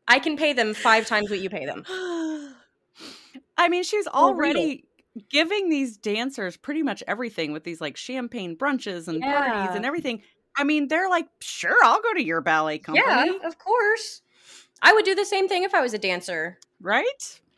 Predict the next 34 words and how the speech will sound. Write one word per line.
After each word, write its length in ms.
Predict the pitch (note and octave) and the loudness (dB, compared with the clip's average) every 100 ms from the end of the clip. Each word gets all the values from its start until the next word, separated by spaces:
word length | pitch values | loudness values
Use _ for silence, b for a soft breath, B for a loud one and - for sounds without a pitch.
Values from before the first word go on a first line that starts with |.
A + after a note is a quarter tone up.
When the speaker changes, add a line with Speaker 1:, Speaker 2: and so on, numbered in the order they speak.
| - | -6
Speaker 2:
And 160 | B3 | -2
then 240 | C#4 G4 D4+ | -2 -2 -2
in 140 | A#3+ | -2
nineteen 360 | A#3+ D#4 D#4+ D4+ | -2 -2 0 -2
sixty-five, 760 | C4+ C4 - A3 A#3 A#3+ G3+ E3+ - | -2 -10 -10 -10 -8 -6 -6 -8 -10
her 180 | C#4+ F4 | -10 -6
ballet 400 | F#4 E4 D#4 E4 | -4 -4 -4 -4
performed 580 | D#4+ G#3+ - G3 E3+ E3 | -6 -8 -6 -6 -6 -8
for 180 | - E3 | -8 -8
President 540 | - A3 A#3 C4 C#4 - | -8 -10 -10 -8 -8 -6
and 200 | G3+ G3 | -6 -6
Missus 340 | A3 B3 G#3 | -8 -10 -12
Johnson 540 | - A3+ D#4 - G#3 - | -10 -8 -6 -6 -10 -8
at 200 | A#3 A#3+ | -10 -8
the 80 | C4+ | -6
White 260 | D#4+ D5 | -6 -6
House. 560 | A#3+ A#2+ - - - - - | -6 -8 -10 -16 -16 -20 -14
Speaker 1:
As 260 | G#3 G#3 - | -12 -12 -8
they 140 | A3+ | -8
should. 400 | A3+ G#3+ F3+ E3 - _ _ _ - | -6 -6 -6 -8 -16 _ _ _ -4
And 220 | G#3+ G#3+ | -2 2
guess 200 | A3 A3+ | 0 0
who 140 | C#4+ | -4
didn't 360 | C4 A3+ G3 - | -2 -2 -2 -6
perform 340 | G#3 G3 F#3 | -6 -2 -2
for 120 | F3+ F3+ | -2 -4
them? 320 | E3 E3 F3+ _ | -2 -4 -8 _
Speaker 2:
<laughs> 140 | _ | _
Speaker 1:
Guess 1120 | E3 - B4 - - - - - D#4 - C#4+ - | -4 -4 -8 2 2 4 0 0 -6 -6 -8 -2
who 120 | F4 | -2
didn't? 600 | D#4 D4 C4+ C4 C4+ - - _ _ _ _ _ - | 2 4 6 4 2 -2 -8 _ _ _ _ _ 4
Joffrey. 420 | B3 G#3+ B3+ A3+ | 6 6 4 2
Speaker 2:
Guess 180 | D4+ - | 0 -4
who 160 | D4 | -8